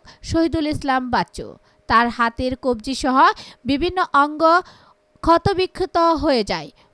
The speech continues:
পরে তাকে রাতেই আশঙ্কাজনক অবস্থায় রাজধানীতে জাতীয় ব্রাণ অ্যান্ড প্লাস্টিক সার্জারি ইনস্টিটিউটে ভর্তি করানো হয়।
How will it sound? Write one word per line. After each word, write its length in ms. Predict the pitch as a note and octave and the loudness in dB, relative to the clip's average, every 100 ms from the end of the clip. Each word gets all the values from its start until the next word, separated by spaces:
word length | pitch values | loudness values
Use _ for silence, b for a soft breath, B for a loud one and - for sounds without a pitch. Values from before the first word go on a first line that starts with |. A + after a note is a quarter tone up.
| - | 2
পরে 240 | C4 C4+ | 4 4
তাকে 440 | C#4+ C4 - D#4+ G4+ B B - | 2 -2 -2 -4 -4 B B -4
রাতেই 600 | C4 D4 D4 - F#4 E4+ G#4 b b b - | 4 6 4 2 -2 -2 -4 b b b 2
আশঙ্কাজনক 1040 | D#4 - G#4+ G4+ G4 F#4 D#4+ E4+ E4+ F4 - | 4 2 -4 -4 0 0 2 0 0 -4 0
অবস্থায় 600 | C4 C4 D4 D4+ C#4+ G4+ A4+ | 0 0 -4 0 0 0 -4
রাজধানীতে 720 | A3+ B3+ A#3+ C#4 C4+ D#4 D#4+ D#4+ | -2 0 0 -2 -2 -6 -6 -6
জাতীয় 440 | A#3 A#3 A#3 C4 | -2 -2 -2 -6
ব্রাণ 360 | A3 A#3+ A3+ C4+ - | -4 2 2 0 -4
অ্যান্ড 340 | A#3+ A#3 B3 | -4 -2 -4
প্লাস্টিক 500 | A#3 A#3 B3+ - D#4 - | -4 -2 -2 -4 -10 -4
সার্জারি 520 | D4+ C#4+ D4+ D4 D4+ - B B D#4+ | -4 -2 -4 -4 -6 -8 B B -6
ইনস্টিটিউটে 840 | D4+ F#4+ - E4+ E4+ - D#4+ D#4 | -4 -2 -2 -4 -6 -6 -4 -4
ভর্তি 420 | A3 B3+ B3+ D#4 | -4 -6 -6 -8
করানো 380 | D4 C4+ B3+ A#3+ | -2 -2 -2 -4
হয়। 240 | F3+ C3 | -8 -10